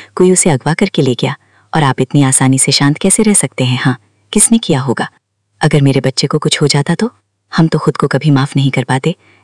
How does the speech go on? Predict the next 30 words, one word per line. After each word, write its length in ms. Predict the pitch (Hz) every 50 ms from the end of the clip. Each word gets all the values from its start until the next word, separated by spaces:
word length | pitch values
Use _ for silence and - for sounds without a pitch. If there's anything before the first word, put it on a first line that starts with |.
| _ -
ऐसे 220 | 202 202 - 240
कैसे 260 | - 214 208 - -
हो 100 | 214 170
सकता 280 | 143 - 135 - - 143
है 120 | 139 135
ये? 160 | 123 127 - - _ _ _ _ _ _ _ _ _ _ -
नानी 240 | 151 139 135 135 135
माँ 160 | 135 139 135
और 80 | 135 131
दादाजी 400 | 127 131 123 123 131 123 - 139
तो 100 | - 147
हाल 220 | 139 139 131 139
में 100 | 143 156
ही 100 | 165 190 - -
थे, 80 | 202 220 - _ _ _ _ _ _ _
तो 80 | - 214
फिर 180 | - 240 226
हाल 220 | 214 - 156 165 175
में 100 | 185 190
से 140 | - -
इतनी 200 | 180 - - 190
आसानी 360 | 180 156 151 - 139 139 156 165
से 120 | - 208
कोई 180 | - - 175 185
उसे 180 | 190 - 208
कैसे 260 | - 185 175 - -
लेकर 240 | 233 208 160 - 139
जा 140 | 120 - 127
सकता 280 | - - 127 - - 131
है?" 160 | 131 147